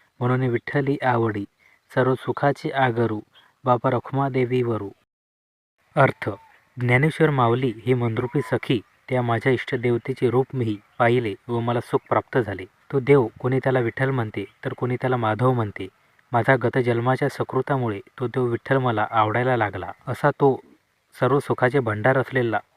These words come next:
तो मला माझ्या आईवडिलांमुळे प्राप्त झाला, असे माऊली म्हणतात. अभंग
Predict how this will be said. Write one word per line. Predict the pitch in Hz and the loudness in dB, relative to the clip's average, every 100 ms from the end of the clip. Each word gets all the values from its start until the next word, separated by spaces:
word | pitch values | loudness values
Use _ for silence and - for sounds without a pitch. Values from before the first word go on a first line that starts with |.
| _ | _
तो | 135 | -8
मला | 123 123 123 | -4 -2 0
माझ्या | 120 113 117 | -2 0 0
आईवडिलांमुळे | 117 113 117 135 135 131 113 - | 2 0 0 0 0 -2 -4 -4
प्राप्त | 110 - | -4 -2
झाला, | 127 110 101 - - | -2 -2 -4 -8 -12
असे | 120 135 | -8 -6
माऊली | 113 107 117 | -2 -2 0
म्हणतात. | 131 110 98 92 - - - _ _ _ _ _ _ _ _ _ - | 0 -2 -6 -12 -14 -20 -20 _ _ _ _ _ _ _ _ _ -10
अभंग | 120 123 | 0 2